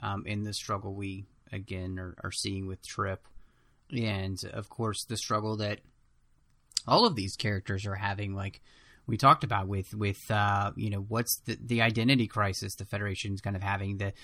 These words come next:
the idea of the, the Prime Directive, what's Starfleet really gonna be like a-, as we're moving forward and all of that. And I think this really comes down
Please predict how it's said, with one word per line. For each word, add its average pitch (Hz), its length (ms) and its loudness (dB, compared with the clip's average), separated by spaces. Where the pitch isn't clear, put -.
the 123 80 4
idea 120 360 8
of 120 100 4
the, 127 240 8
the 131 100 4
Prime 127 360 8
Directive, 117 520 2
what's 113 340 2
Starfleet 117 500 4
really 113 280 2
gonna 110 160 2
be 107 240 0
like 98 500 -2
a-, - 40 -6
as 110 120 -2
we're 107 120 -2
moving 104 400 -2
forward 104 520 -4
and 98 80 -4
all 101 200 0
of 101 100 -8
that. 98 300 0
And 127 60 2
I 127 40 4
think 170 160 2
this 202 180 2
really 151 160 4
comes 139 200 6
down 120 220 4